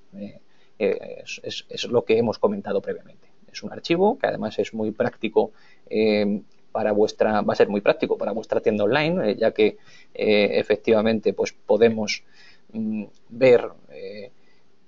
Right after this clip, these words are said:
por dónde viene el usuario, por dónde va, en fin, en función de la cookie que, que, que instalemos en ese usuario, en, a través de nuestra página web, podemos obtener cierta información que nos va a ser muy valiosa para potenciar,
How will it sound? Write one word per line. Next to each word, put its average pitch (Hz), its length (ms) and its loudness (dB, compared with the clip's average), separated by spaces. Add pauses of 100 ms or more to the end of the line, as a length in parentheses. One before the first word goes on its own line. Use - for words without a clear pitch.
(1000)
por 117 220 6
dónde 117 260 4
viene 110 180 2
el 101 60 2
usuario, 120 420 4
por 107 160 4
dónde 107 260 2
va, 120 120 2
en 113 80 -4
fin, 113 140 0
en 101 80 -2
función 123 320 0
de 117 80 6
la 110 100 4
cookie 156 320 2
que, 101 340 2
que, 101 480 0
que 110 120 -2
instalemos 110 600 0
en 107 120 0
ese 113 140 0
usuario, 131 520 4
en, - 240 -6 (180)
a - 60 -14
través 107 220 0
de 113 80 -6
nuestra 107 200 -2
página 120 280 0
web, 170 200 6 (280)
podemos 123 340 4
obtener 117 340 2
cierta 117 240 -4
información 117 520 0
que 113 100 -6
nos 107 100 -2
va 107 60 -2
a 104 60 0
ser 101 100 -2
muy 107 140 0
valiosa 110 320 4
para - 260 -2
potenciar, - 540 -2